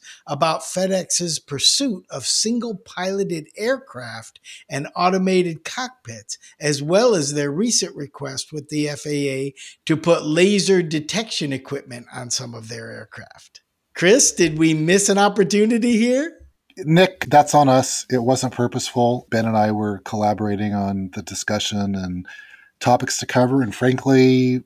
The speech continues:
Speaker 2: we just missed these two. I know we've talked about the single pilot, uh,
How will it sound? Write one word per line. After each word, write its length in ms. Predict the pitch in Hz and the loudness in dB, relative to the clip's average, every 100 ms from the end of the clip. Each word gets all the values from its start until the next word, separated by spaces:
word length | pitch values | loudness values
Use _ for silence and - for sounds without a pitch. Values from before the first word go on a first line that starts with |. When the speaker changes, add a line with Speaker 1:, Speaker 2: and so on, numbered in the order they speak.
| - | -10
Speaker 2:
we 280 | 113 110 107 | -4 -2 -2
just 200 | 110 107 | -4 -4
missed 280 | 101 - | -6 -6
these 180 | 92 90 | -10 -10
two. 340 | - 98 95 92 | -10 -8 -6 -6
I 80 | |
know 140 | 98 98 | -6 -4
we've 180 | 101 - | -6 0
talked 300 | 117 117 - | 2 2 2
about 240 | 110 - | -4 -4
the 60 | 95 | -6
single 580 | - 107 98 98 95 - | -6 -6 -6 -10 -12 -12
pilot, 600 | - 117 110 104 - - | -4 -2 -2 -4 -6 -6
uh, 300 | 101 98 | -4 -2